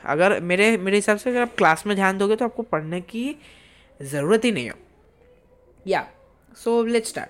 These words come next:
तो आप डिस्ट्रैक्टेड हो किस चीज़ से, उससे पहले आपका डिस्ट्रैक्शन कॉज क्या करता है,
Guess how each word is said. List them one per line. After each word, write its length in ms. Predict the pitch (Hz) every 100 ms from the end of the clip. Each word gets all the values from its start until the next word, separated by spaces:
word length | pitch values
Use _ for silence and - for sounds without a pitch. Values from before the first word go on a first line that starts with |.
| - _ _ _ _ _ _ _ _ _ - _ _ _ _
तो 280 | 240 254 - _ _ - _ -
आप 80 | 185
डिस्ट्रैक्टेड 580 | 180 175 - 156 - 131
हो 120 | 120 - - - -
किस 240 | 214 -
चीज़ 200 | 180 175
से, 280 | - - - - _ _ _ _ - _
उससे 280 | 196 - 220
पहले 280 | 196 156 254 - _ _ _ _ _ _ _ _ - -
आपका 180 | - 190
डिस्ट्रैक्शन 680 | 175 - 185 180 208 214 - -
कॉज 420 | 151 156 185 175
क्या 180 | - 139
करता 300 | 131 117
है, 100 | 107